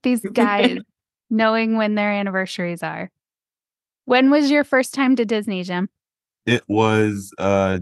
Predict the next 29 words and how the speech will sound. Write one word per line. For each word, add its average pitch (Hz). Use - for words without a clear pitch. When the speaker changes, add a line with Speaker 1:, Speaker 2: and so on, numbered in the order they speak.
Speaker 3:
June, 131
June 123
in 104
twenty 113
sixteen. 95
Speaker 1:
Okay. 381
Speaker 3:
Mm-hmm. 370
Speaker 1:
Had 254
you 285
been 247
before 214
you 233
knew 254
Alex? 240
Speaker 3:
So 110
I 101
had 87
never 95
been 90
to 90
Disney 90
before 80
I 87
knew 85
Alex. 85
I'd 85
been 98
to 90
Universal, 85